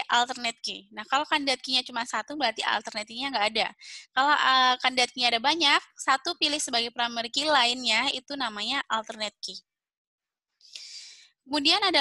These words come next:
lagi yang namanya foreign key, kunci asing gitu ya. Kunci asing atau foreign key adalah atribut atau sekumpulan atribut dalam suatu relasi yang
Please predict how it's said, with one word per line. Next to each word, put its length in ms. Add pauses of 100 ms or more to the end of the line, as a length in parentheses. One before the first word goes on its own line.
lagi 320
yang 80
namanya 320
foreign 480
key, 240
kunci 320
asing 400
gitu 240
ya. 20 (720)
Kunci 240
asing 320
atau 160
foreign 320
key 80
adalah 320
atribut 480
atau 240
sekumpulan 480
atribut 560 (420)
dalam 160
suatu 320
relasi 640
yang 480